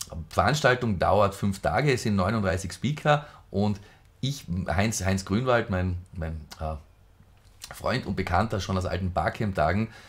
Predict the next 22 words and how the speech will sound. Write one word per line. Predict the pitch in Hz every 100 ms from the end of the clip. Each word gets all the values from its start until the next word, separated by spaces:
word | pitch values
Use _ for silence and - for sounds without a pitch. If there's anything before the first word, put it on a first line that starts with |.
| - -
der | 90 90 90 -
organisiert | 90 92 90 117 -
die |
Konferenz | - 101 90 87 -
mit | 104 190 - -
und | 98 95 -
ich | 110 -
habe | 85 98
das | 87
Vergnügen, | - 82 87 101 98 - -
einen | - 104 117
Vortrag | - 92 143 143 98 117 -
über, | 95 101 110 - - - -
oh, | 92 123 143
Überraschung, | 98 82 95 - 98
LinkedIn | 98 175 - 104
zu | 87
halten, | 85 - 120 - - -
allerdings | 92 139 123 98 92 - -
diesmal | 123 190 - 85 98
zum | - 95
Thema | 85 90 98 117